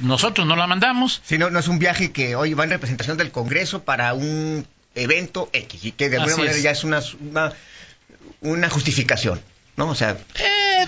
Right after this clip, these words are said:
Speaker 1: sí, sí,
Speaker 2: institucional,
Speaker 1: claro, instituci-, de acuerdo, de
Speaker 2: institucional, es una
Speaker 1: acuerdo, de acuerdo,
Speaker 2: justificación.
Speaker 1: sí, sí, sí,
Speaker 2: Ah,
Speaker 1: sí.
Speaker 2: oye, me mandaron a, aquí al
Speaker 1: Sí, de
Speaker 2: Consejo,
Speaker 1: acuerdo,
Speaker 2: al
Speaker 1: de
Speaker 2: Con-,
Speaker 1: acuerdo contigo, de
Speaker 2: de
Speaker 1: acuerdo.
Speaker 2: diputados, este, que son más productivos.
Speaker 1: Sí, de acuerdo.
Speaker 2: Ahí están,
Speaker 1: Ok.
Speaker 2: ¿no?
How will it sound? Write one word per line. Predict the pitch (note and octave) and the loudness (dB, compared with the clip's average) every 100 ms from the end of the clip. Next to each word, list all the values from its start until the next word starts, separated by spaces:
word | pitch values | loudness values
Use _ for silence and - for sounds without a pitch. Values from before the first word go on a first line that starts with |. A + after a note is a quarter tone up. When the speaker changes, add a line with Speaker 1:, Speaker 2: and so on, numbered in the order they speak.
| - | 2
Speaker 1:
sí, | C4+ | 2
sí, | F#4+ | 2
Speaker 2:
institucional, | C#4 - B3 G4 A#3+ E4+ A3+ | 2 2 2 2 2 2 0
Speaker 1:
claro, | |
instituci-, | B3 G#3+ C#4 C#4+ G3+ C#4+ | -6 -4 -4 -4 -4 -2
de | B3+ | -2
acuerdo, | - B3+ B3+ D4 | 0 0 0 0
de | |
Speaker 2:
institucional, | F#3 | -2
es | |
una | |
Speaker 1:
acuerdo, | E3 F3+ F#3+ C#4 | -2 -2 -2 -2
de | F3 | -4
acuerdo, | C#3 D#3 E3 F#3+ | -6 -4 -4 -4
Speaker 2:
justificación. | A3+ C4 | -6 -6
Speaker 1:
sí, | |
sí, | G3+ G3+ | -4 -2
sí, | A3 | 0
Speaker 2:
Ah, | B3+ | 0
Speaker 1:
sí. | |
Speaker 2:
oye, | C4+ B3 | -2 -4
me | D#3+ | -4
mandaron | D3+ D3 D3+ G#3 A#3 G#3 | -2 -2 0 -2 -2 -2
a, | E3+ C#3 - | -4 -4 -4
aquí | B2+ - F#3 | -6 -6 -6
al | G3 | 0
Speaker 1:
Sí, | C4 | 0
de | A#3+ | 0
Speaker 2:
Consejo, | |
Speaker 1:
acuerdo, | E3+ G#3 A#3 | 0 0 0
Speaker 2:
al | C#3+ | 0
Speaker 1:
de | D3+ | 0
Speaker 2:
Con-, | D3 | -2
Speaker 1:
acuerdo | F#3 F3 | -2 -2
contigo, | D3+ C#3+ C3+ A#2+ - | -4 -4 -4 -6 -10
de | B2+ | -8
Speaker 2:
de | B2 | -4
Speaker 1:
acuerdo. | C#3 C#3+ | -2 -4
Speaker 2:
diputados, | A#2+ E3+ F#3 D3 | -2 -2 -2 -8
este, | A#2+ - A#2 | -14 -10 -10
que | A2+ G#2+ | -8 -8
son | G2 C#3 | -6 -4
más | D3 D3 | -2 -2
productivos. | C#3 A#2 - F#2+ F#2 - | -4 -4 -6 -8 -8 0
Speaker 1:
Sí, | F3+ | 2
de | D#3 | 2
acuerdo. | - | 2
Speaker 2:
Ahí | - | 0
están, | - - - | 0 -4 -6
Speaker 1:
Ok. | C3 D3 A#2+ | -6 -4 -4
Speaker 2:
¿no? | C3 | -6